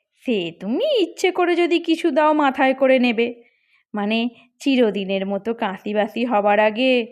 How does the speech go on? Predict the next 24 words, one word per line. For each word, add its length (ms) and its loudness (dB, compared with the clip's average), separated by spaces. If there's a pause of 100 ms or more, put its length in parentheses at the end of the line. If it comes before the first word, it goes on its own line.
(400)
ওদের 300 -2 (100)
নিশ্চয়ই 440 -4
কিছু 300 -2
দিয়ে 260 0
যাবে 260 2
তুমি, 320 -2 (560)
নিজের 440 0
ভাইপোর 540 -2
মতোই 340 -4
ভালোবাসো 560 0
যখন। 460 0 (1040)
তা 140 6 (460)
তোমার 280 2
ছোট 280 2 (120)
গাড়িখানা 600 2
আমার 200 2
মেজো 280 0
ছেলেটাকে 440 0
দাও 260 4
না 140 4
ভাই, 220 2 (680)
সে 160 0
ডাক্তার 560 0
মানুষ, 400 2